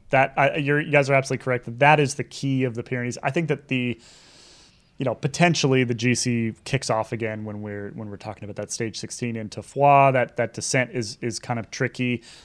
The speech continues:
but the Hautacam stage is, it's the big one. Uh, we're staying in Lourdes that, that night,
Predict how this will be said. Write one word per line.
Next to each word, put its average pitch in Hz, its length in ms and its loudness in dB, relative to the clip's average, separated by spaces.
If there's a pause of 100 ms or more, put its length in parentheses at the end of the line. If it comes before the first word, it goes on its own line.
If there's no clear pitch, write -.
(400)
but 123 120 -4
the 113 60 -6
Hautacam 110 360 -4
stage 104 300 -10
is, 95 220 -14 (260)
it's 120 220 -6
the 104 100 -10
big 104 200 -10
one. 104 220 -10 (360)
Uh, 107 400 -4 (560)
we're 127 240 0
staying 180 420 2
in 117 140 0
Lourdes 160 300 0
that, 107 340 -6
that - 180 -6
night, 107 280 -10